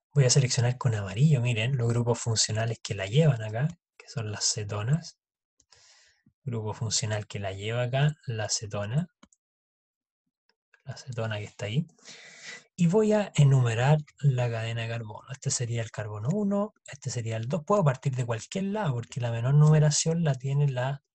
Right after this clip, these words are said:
cetona, y si yo parto de izquierda a derecha, derecha a izquierda, las cetonas me quedan con la misma numeración.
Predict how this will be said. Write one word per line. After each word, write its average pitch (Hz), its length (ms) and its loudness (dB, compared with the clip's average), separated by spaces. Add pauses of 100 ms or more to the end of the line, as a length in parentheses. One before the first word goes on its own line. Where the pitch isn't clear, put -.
(320)
cetona, 135 600 -2
y 160 60 -4
si 143 160 -2
yo 127 140 -4
parto 131 300 -4
de 123 60 -4
izquierda 139 340 -4
a 135 40 -2
derecha, 147 320 -2
derecha 131 320 -6
a 135 40 -6
izquierda, 170 480 -2 (340)
las - 200 -2
cetonas 147 440 2
me 135 140 4
quedan 117 260 -6
con 117 200 -10
la 101 120 -12
misma 110 280 -8
numeración. 156 560 -2